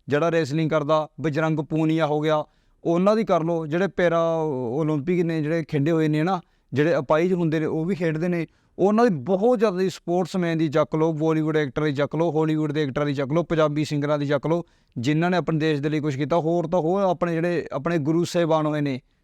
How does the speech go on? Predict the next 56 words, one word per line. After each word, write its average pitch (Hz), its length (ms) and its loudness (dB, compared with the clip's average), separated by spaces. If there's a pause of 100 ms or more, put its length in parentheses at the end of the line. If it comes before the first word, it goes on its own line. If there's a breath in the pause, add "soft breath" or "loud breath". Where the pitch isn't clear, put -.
(160)
ਆਪਣੀ 156 380 2
ਜਿਹੜੀ 151 220 2
ਧਰਤੀ 160 420 0
ਆ, 156 160 4
ਗੁਰੂਆਂ 156 320 -2
ਪੀਰਾਂ 156 280 0
ਦੀ 156 140 0
ਧਰਤੀ 151 360 0
ਆ, 113 140 -6 (120)
ਤੁਸੀਂ 170 180 2
ਉਹਨਾਂ 185 280 2
ਦਾ 226 60 2
ਚੱਕ 185 220 -2
ਲਓ, 196 80 2
ਇਤਿਹਾਸ 196 300 4
ਚੱਕ 180 180 -2
ਲਓ। 185 160 -2 (340)
ਗੁਰੂ 175 260 2
ਗੋਬਿੰਦ 175 320 2
ਸਿੰਘ 175 220 -2
ਜੀ 190 120 0
ਹੋ 175 120 2
ਗਏ, 160 200 -2 (460)
ਹਨਾ, 196 200 2 (380)
ਆਪਣੇ 160 240 2
ਗੁਰੂ 165 180 0
ਗੋਬਿੰਦ 160 260 0
ਸਿੰਘ 160 180 -2
ਜੀ 180 100 2
ਦੀ 160 60 0
ਤੁਸੀਂ 170 200 2
ਬਾਇਓਗ੍ਰਾਫੀ 156 420 0
ਬਣਾ, 160 220 0
ਲਿਖ 156 280 -2
ਸਕਦੇ 165 280 0
ਹੋ, 160 60 -2
ਬੋਲ 151 220 2
ਸਕਦੇ 151 300 0
ਹੋ। 151 140 -4 (260)
ਆਪਣੇ 160 280 0
ਗੁ-, 156 380 0
ਸ਼੍ਰੀ 160 260 -2
ਗੁਰੂ 156 200 -2
ਨਾਨਕ 151 320 0
ਦੇਵ 151 200 0
ਜੀ 147 200 0
ਹੋ 147 120 0
ਗਏ, 147 260 -2 (160)
ਸ਼੍ਰੀ 165 300 0
ਗੁਰੂ 160 180 0
ਰਵਿਦਾਸ 151 440 2
ਮਹਾਰਾਜ 156 380 0
ਜੀ 156 160 -2
ਹੋ 151 160 0
ਗਏ 151 120 0
ਆਪਣੇ, 147 360 -2